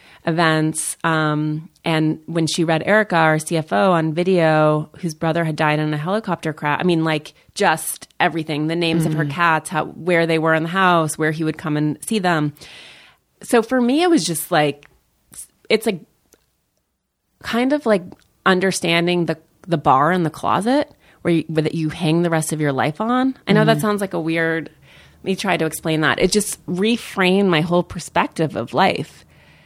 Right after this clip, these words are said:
Speaker 1: 'Cause if, if ener-, if we're energy, if we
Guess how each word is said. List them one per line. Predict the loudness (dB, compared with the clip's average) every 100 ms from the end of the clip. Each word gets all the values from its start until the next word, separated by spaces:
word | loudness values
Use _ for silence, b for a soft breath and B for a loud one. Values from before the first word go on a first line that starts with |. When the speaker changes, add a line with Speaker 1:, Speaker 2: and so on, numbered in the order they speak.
| b _
Speaker 1:
'Cause | -2 -2
if, | -4 -8 _ _ -2
if | -2 -4 -20 -20 _ _ _ _ _ _ _ _ _
ener-, | -2 -2 -2
if | -2
we're | 0
energy, | 0 0 0 0 -2 -2 -4
if | -4
we | -4 -4 -4